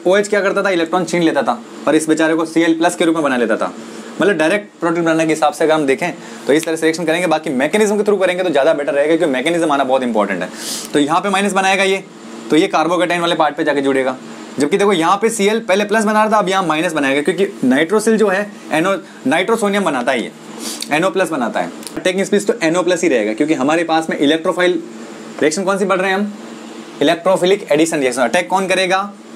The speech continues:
ये बनाएगा एनओ प्लस, ये बनाएगा सीएल माइनस। तो attack कौन करेगा, Nitrosonium attack करेगा। तो देखो सबसे पहले यहाँ पे सीएच टू, ये बन गया मेरे पास में एनओ, जुड़ गया यहाँ पे,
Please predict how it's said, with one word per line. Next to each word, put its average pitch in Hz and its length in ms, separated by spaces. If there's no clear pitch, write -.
ये 160 120
बनाएगा 165 360
एनओ 156 200
प्लस, 196 360
ये 147 120
बनाएगा 143 320
सीएल 131 260
माइनस। 95 300
तो - 100
attack 170 300
कौन 170 160
करेगा, 156 280
Nitrosonium 135 560
attack 113 220
करेगा। 143 320
तो 131 60
देखो 143 240
सबसे - 340
पहले 156 220
यहाँ 131 260
पे 175 140
सीएच - 400
टू, 175 160
ये 127 180
बन 135 180
गया 139 120
मेरे 131 160
पास 131 200
में 139 140
एनओ, 147 280
जुड़ 135 140
गया 175 120
यहाँ 185 160
पे, 208 180